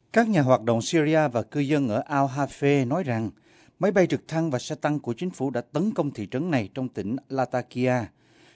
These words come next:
và nhiều thường dân đang kẹt trong đó. Trong tuyên bố phổ biến hôm nay, Tổng thư ký Liên Hợp Quốc Ban Ki-moon nói rằng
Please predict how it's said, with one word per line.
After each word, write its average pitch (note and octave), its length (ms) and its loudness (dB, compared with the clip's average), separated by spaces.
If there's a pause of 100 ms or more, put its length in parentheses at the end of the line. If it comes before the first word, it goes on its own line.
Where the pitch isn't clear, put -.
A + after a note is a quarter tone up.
(100)
và C#3 80 4
nhiều C#3+ 220 4
thường B2 240 -2
dân D3 180 2
đang D3 160 0
kẹt A#2 300 -4
trong C3 120 -4
đó. D3+ 320 -2 (580)
Trong F#3+ 220 4
tuyên G3 200 2
bố G#3 140 8
phổ D3+ 160 0
biến F3+ 200 0
hôm F#3+ 200 0
nay, F3 240 0
Tổng C#3 160 -2
thư E3+ 80 2
ký E3+ 200 -4
Liên G#3 120 -2
Hợp C3+ 140 -2
Quốc G3+ 180 -6
Ban D3 200 2
Ki-moon D3+ 440 -2
nói F3 160 -2
rằng B2 280 0